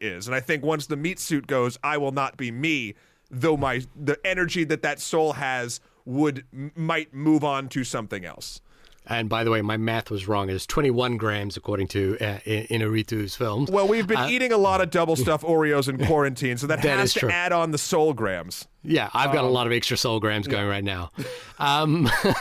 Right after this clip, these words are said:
Speaker 2: <laughs> that's interesting. Uh, could you tell us what Pete Docter's movie Soul is about? Because I think we could continue this conversation in the context of the movie.
Speaker 1: Oh, I would be delighted.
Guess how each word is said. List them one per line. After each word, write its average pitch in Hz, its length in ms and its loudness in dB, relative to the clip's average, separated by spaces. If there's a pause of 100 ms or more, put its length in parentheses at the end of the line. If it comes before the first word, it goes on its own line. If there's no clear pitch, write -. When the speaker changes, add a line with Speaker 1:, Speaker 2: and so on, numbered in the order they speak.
(200)
Speaker 2:
<laughs> 196 500 -6
that's 262 180 2
interesting. 220 500 0
Uh, 180 320 2
could 196 160 0
you 247 120 -2
tell 311 240 0
us - 180 -4
what 220 220 -2
Pete 214 180 0
Docter's 202 480 2
movie 160 560 2
Soul 170 640 2
is 135 120 2
about? 143 360 2
Because 131 180 -2
I 131 60 0
think 180 160 -2
we 135 80 -2
could 127 160 -6
continue 143 320 0
this 127 100 -4
conversation 127 480 -4
in 120 60 -4
the - 60 -10
context 123 340 -8
of - 20 -12
the 107 60 -8 (100)
movie. 139 220 -12
Speaker 1:
Oh, 185 240 4
I 240 180 0
would 220 240 0
be 156 260 0 (100)
delighted. 104 840 -4